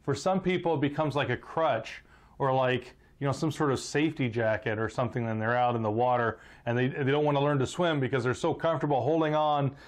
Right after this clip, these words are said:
to, uh, you know, that, that safety jacket or whatever. Um, so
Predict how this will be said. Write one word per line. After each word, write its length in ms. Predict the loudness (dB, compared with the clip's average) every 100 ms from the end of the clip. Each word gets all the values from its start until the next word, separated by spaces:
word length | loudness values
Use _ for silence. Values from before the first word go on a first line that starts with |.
| -20 -20
to, 260 | -2 2 4
uh, 200 | 4 2
you 200 | 0 0
know, 380 | 2 2 0 -4 -20 -20 -2
that, 240 | 2 2 4
that 200 | 2 0
safety 480 | 0 0 0 2 0
jacket 460 | 2 2 2 2
or 80 | 2
whatever. 540 | 4 4 4 2 0 -2 -20 -20 -20 -4
Um, 440 | 0 2 2 0 -4 -12 -20 -20 -20 -20 -20 -20 -18 -14
so 540 | -4 0 2 2 0